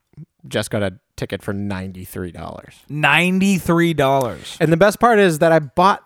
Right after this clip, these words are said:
Speaker 1: the fucking license that day, twenty-five minutes before he wrote us a ticket.
Speaker 2: So it's just cheaper to get the license.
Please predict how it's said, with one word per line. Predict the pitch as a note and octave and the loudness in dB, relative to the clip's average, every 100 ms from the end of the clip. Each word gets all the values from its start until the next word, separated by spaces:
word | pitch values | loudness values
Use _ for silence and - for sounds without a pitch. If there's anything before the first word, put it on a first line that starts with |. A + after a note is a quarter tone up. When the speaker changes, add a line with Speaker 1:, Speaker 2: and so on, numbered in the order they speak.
| E3+ | -10
Speaker 1:
the | F3 E3+ - - | -10 -10 -14 -4
fucking | G3 - F#3+ | -4 -2 -2
license | F3+ G3 G3 F3+ - | 2 2 0 -6 -6
that | D3 E3 D#3+ C#3+ | -4 -4 -4 0
day, | F3+ F3 D#3 C#3 - _ _ | 2 4 2 -2 -10 _ _
twenty-five | - E3+ D#3 F3+ D3 | -2 -2 0 0 0
minutes | D#3 D3 | 0 -2
before | - - D#3 D#3 | -6 -8 -2 -2
he | C#3+ D3 A#2+ _ _ _ E3 | -2 -8 -10 _ _ _ 0
wrote | D3+ C#3 | 0 0
us | - | -4
a | |
ticket. | - C#3+ - _ - _ _ _ - | -8 -8 -10 _ -20 _ _ _ -2
Speaker 2:
So | D#3 | 2
it's | E3 - | 2 0
just | A3 - | -4 -4
cheaper | - G3 D3+ | 0 0 0
to | C3+ | 0
get | C3+ A#2+ | -2 -2
the | |
license. | A2+ A2+ A2+ - D#2 - - | -2 0 0 -6 -16 -20 -20